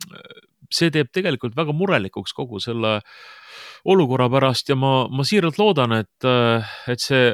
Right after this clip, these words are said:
O S C E missioon siin Eestis, äh, aitab kaasa, äh, nende probleemide klaarimisele, et nad ei tulnud küll tehnilist järelevalvet teostama, nad ei süvene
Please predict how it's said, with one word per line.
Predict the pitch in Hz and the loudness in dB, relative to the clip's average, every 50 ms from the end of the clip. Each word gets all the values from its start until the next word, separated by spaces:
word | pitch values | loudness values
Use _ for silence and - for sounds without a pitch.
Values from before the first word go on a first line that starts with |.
| 82 | 2
O | 127 151 151 139 | 0 0 0 0
S | 123 - - | 0 0 0
C | - 202 175 | 0 2 2
E | |
missioon | 127 117 110 - - 139 139 127 120 110 - | 0 -2 -4 -4 -2 0 0 0 0 -2 -4
siin | 127 123 127 | -6 -4 -4
Eestis, | 131 131 120 - - 127 120 110 - - - | -4 -4 -4 -6 -6 -6 -6 -6 -6 -6 -4
äh, | 120 123 - - - | -4 -4 -6 -4 0
aitab | 147 180 196 165 - _ _ - 71 - - _ _ | 2 2 2 2 0 _ _ -14 -14 -14 -14 _ _
kaasa, | - 120 113 95 85 82 80 - - - - 92 - _ _ _ _ _ _ _ _ _ _ _ | -4 -2 -2 -2 -4 -6 -10 -12 -12 -12 -14 -16 -18 _ _ _ _ _ _ _ _ _ _ _
äh, | - 104 98 98 95 98 | -12 -10 -10 -10 -8 -6
nende | 120 127 123 120 117 | -6 -4 -4 -4 -6
probleemide | 113 131 117 123 156 175 170 135 120 117 127 123 - | -6 -6 -4 -4 -2 -2 -2 -2 -4 -4 -6 -6 -4
klaarimisele, | 180 208 226 180 131 98 90 95 90 - - 90 85 - - - | -2 0 0 0 0 -2 -4 -6 -8 -8 -10 -10 -10 -10 -12 -12
et | - 131 | -8 -4
nad | 143 147 139 | -4 -2 0
ei | 151 127 | 0 0
tulnud | 139 151 143 127 - - | 0 -2 -2 -4 -4 -4
küll | 131 117 - | -4 -2 0
tehnilist | 202 214 190 160 117 101 101 95 - - - - 98 | 0 0 0 0 -2 -2 -2 -4 -6 -8 -10 -8 -6
järelevalvet | 117 131 127 117 101 107 110 - 104 95 - - - | -2 -2 0 -2 -2 -4 -6 -8 -8 -10 -12 -6 -2
teostama, | 120 113 98 87 - - - 95 101 | -2 -2 -2 -4 -6 -10 -10 -8 -8
nad | 104 117 117 113 | -6 -6 -6 -4
ei | 120 113 | -4 -4
süvene | 131 139 123 117 113 110 107 | -4 -4 -4 -4 -4 -4 -6